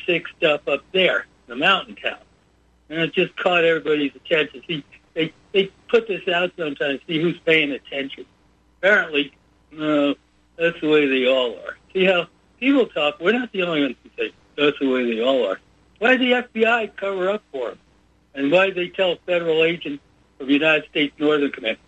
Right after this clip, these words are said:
"Uh, we know who Bubba Scal Rivers, uh, we're, we're not talking to you"? Why is it, why are they running from the federal government? Uh, I mean, they're working for the, supposedly for the federal government, and they're giving Agent Kiriakis,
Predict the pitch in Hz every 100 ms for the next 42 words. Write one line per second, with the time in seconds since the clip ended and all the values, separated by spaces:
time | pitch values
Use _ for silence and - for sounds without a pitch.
0 | 175 139 - - 156 196 208 190 170 160
1 | - - 175 165 - 165 160 156 147 -
2 | _ - 156 143 135 170 - _ _ _
3 | - 170 180 - 147 151 143 110 110 -
4 | - 180 220 220 208 196 180 214 208 196
5 | 196 180 175 180 147 117 _ _ _ -
6 | 139 131 - 160 156 143 123 151 147 117
7 | 95 _ _ _ _ _ 143 143 143 156
8 | 165 151 135 165 240 170 156 147 127 120
9 | 131 117 - _ - - - 139 190 -
10 | 107 113 135 117 110 135 127 110 135 143
11 | - _ _ _ - 147 156 143 170 165
12 | 143 _ _ _ _ - 165 175 160 143
13 | 180 170 160 185 180 -